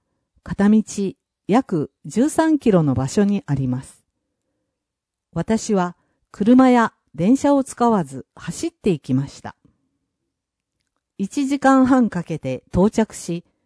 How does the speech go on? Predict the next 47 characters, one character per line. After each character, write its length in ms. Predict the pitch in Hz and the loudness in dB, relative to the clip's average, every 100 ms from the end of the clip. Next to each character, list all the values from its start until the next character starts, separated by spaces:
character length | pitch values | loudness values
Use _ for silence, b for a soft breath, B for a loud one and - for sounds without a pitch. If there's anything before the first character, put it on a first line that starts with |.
| _ - | _ -6
友 240 | 190 269 | 0 4
達 260 | 294 - - | 2 2 2
と 140 | 254 | 4
会 120 | 233 | 4
い 40 | 220 | 2
ま 120 | 208 | -2
し 160 | - | -6
た。 180 | - 113 _ _ _ _ _ _ _ _ _ _ | -14 -16 _ _ _ _ _ _ _ _ _ _
そ 160 | - 208 | -6 2
の 200 | 240 - _ - | 2 2 _ -6
友 240 | 185 226 | 0 2
達 280 | 226 226 - | 0 -2 -2
と 180 | 175 175 | -2 -2
昼 280 | - 214 | -2 0
ご 140 | 262 320 | 2 4
飯 260 | 302 226 | 4 4
を 60 | 165 | 2
食 180 | 147 165 | -2 -6
べ 120 | 175 | -4
な 160 | 185 175 | -4 -4
が 120 | 143 | -6
ら、 180 | 131 - _ _ _ _ _ | -8 -14 _ _ _ _ _
左 320 | - 247 254 | 0 4 6
右 120 | 208 | 6
に 160 | 160 147 | 4 0
並 300 | 151 180 180 | 0 0 -2
ぶ 180 | 147 - | -4 -10
桜 480 | - 165 262 262 262 | -8 -4 2 6 8
を 40 | |
見 160 | 233 208 | 8 6
ま 160 | 185 | 2
し 140 | 180 - | -2 -10
た。 140 | 107 _ _ _ _ _ _ _ _ _ _ _ | -20 _ _ _ _ _ _ _ _ _ _ _
夢 300 | 165 226 294 | 4 8 8
の 160 | 302 | 8
よ 100 | 302 294 | 6 6
う 40 | |
な 240 | 220 139 127 - | 4 0 -6 -6
景 140 | 175 | -6
色 240 | - - | -6 -8
で 120 | 139 131 | -8 -8
し 160 | - | -10
た。 140 | - - _ _ _ _ _ _ _ _ _ _ _ _ _ _ _ _ | -14 -14 _ _ _ _ _ _ _ _ _ _ _ _ _ _ _ _
こ 120 | 240 | 2
の 140 | 269 | 4
日 140 | 262 254 | 4 4
に 260 | 170 151 | 2 -4